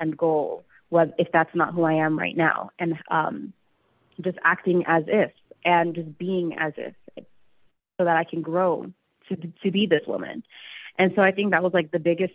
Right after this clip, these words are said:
thing that I did, just embodying this, like, high value woman mindset and mentality and way of life, that it just poured into every other aspect of life. I now had time for friends, family, God, travel. Opportunities came to me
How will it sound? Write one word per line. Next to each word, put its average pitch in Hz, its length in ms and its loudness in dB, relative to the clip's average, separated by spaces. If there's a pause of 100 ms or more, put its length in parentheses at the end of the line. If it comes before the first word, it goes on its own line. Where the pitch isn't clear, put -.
thing 165 320 0
that 156 400 2
I 160 160 2
did, 156 400 -2 (420)
just 180 140 -6
embodying 165 640 4
this, 156 120 -2 (100)
like, 156 180 -4 (100)
high 160 140 -4
value 165 280 -2
woman 160 580 -4
mindset 160 500 -2
and 160 120 -2
mentality 160 520 -2
and 160 140 -4
way 160 120 -2
of 156 160 -6
life, 170 320 -2 (100)
that 151 400 2 (140)
it 165 140 -2
just 165 160 -6 (100)
poured 165 240 2
into 165 280 -2
every 165 320 -2
other 165 220 -2
aspect - 460 -4
of 147 100 -4
life. - 220 -4
I 165 80 -2
now 160 160 4
had 160 200 0
time 156 320 0
for 160 160 -2 (100)
friends, 156 400 0 (100)
family, 156 560 -2
God, 151 340 0 (140)
travel. 156 500 0 (520)
Opportunities 175 680 2
came 170 280 0
to 170 120 -4
me 151 320 0